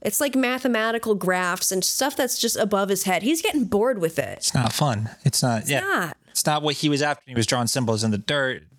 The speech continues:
Speaker 2: trying
Speaker 1: Right.
Speaker 2: to telepathically talk to the space people.
Speaker 1: Right.
Speaker 2: I can dig it. I understand. It's too much like the mail.
Speaker 1: Mm-hmm.
Speaker 2: Yeah.
Speaker 1: But they, they gotta keep him reeled in, you know? They gotta keep Sesma on the line. So it's, it's sixty-seven, right?
Speaker 2: Yeah.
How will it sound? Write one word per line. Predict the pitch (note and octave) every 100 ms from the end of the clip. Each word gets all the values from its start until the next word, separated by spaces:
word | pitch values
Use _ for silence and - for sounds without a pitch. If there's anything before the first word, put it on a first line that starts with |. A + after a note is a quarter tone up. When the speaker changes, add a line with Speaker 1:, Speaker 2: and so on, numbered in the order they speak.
| -
Speaker 2:
trying | D#4+ E4+ D#4+
Speaker 1:
Right. | G#3
Speaker 2:
to |
telepathically | B2+ A#2+ A#2+ G#2+ -
talk | G2+ G#2
to | A#2
the |
space | - F#3+
people. | - A2 - - _
Speaker 1:
Right. | A3 A#3 E3+ G2+ -
Speaker 2:
I | G#2+
can | G#2
dig | G2 A#2+
it. | - _ -
I | C#3
understand. | C3+ - - C3 _ _ _ _ -
It's | - -
too | G#3+
much | F3 E3 D3+
like | C#3+
the | D#3+
mail. | D#3 F#3 C3 - _ -
Speaker 1:
Mm-hmm. | A3 G#3+ G3 F#3 G3+ _ E3+
Speaker 2:
Yeah. | F3+ B2+ A2
Speaker 1:
But | A#3+
they, | A3+
they | B3 F4
gotta | G4 F#4
keep | - D#4 D4
him | B3+
reeled | G#3+ A3 G3+
in, | F#3 - -
you | F#3+
know? | G#3 F#3+ F#3+
They | G#3
gotta | C4+ D#4 D4+
keep | C#4 A#3+
Sesma | - G#3+ G#3
on | G#3 F3+
the | F3
line. | F3 D#3+ C#3 - - - -
So | - A3+
it's, | A3 - - A3
it's | -
sixty-seven, | D#4+ - - C4 G#3+ F3+ D#3 F3
right? | F#3+ G#3 A#3 A#3+ -
Speaker 2:
Yeah. | E3 C3+